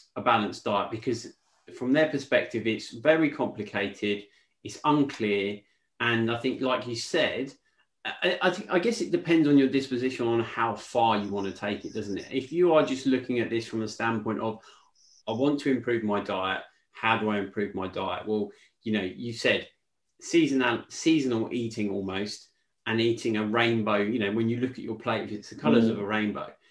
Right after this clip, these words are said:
Speaker 1: you're pretty much covering, you know, most things there.
Speaker 2: Yeah. And again, I, I, I,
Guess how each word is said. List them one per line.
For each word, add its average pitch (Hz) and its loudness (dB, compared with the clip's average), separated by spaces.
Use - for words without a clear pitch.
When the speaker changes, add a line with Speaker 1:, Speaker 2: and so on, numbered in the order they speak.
Speaker 1:
you're 113 -6
pretty 147 2
much 127 4
covering, 107 -4
you 135 -4
know, 85 -6
most 110 -2
things 101 -6
there. 82 -10
Speaker 2:
Yeah. 117 10
And 175 12
again, 185 10
I, 139 12
I, 160 12
I, 135 12